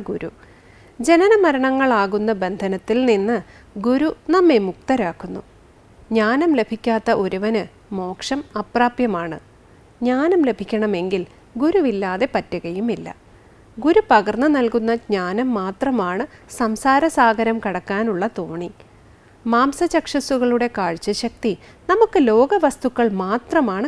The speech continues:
കാട്ടിത്തരുന്നത്. എന്നാൽ സദ്ഗുരു നമുക്ക് വ്യത്യസ്തമായ രണ്ട് നേത്രങ്ങൾ തുറന്നു തരുന്നു. ഒന്ന് ഹൃദയത്തിൻ്റെ നേത്രവും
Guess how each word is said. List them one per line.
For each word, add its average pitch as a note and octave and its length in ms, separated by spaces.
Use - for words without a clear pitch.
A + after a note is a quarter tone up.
കാട്ടിത്തരുന്നത്. F3 720
എന്നാൽ C4 280
സദ്ഗുരു G#3+ 480
നമുക്ക് D4+ 380
വ്യത്യസ്തമായ C#4 680
രണ്ട് A3 260
നേത്രങ്ങൾ G3+ 540
തുറന്നു G3 360
തരുന്നു. E3+ 320
ഒന്ന് C#4+ 260
ഹൃദയത്തിൻ്റെ A#3 560
നേത്രവും F3 560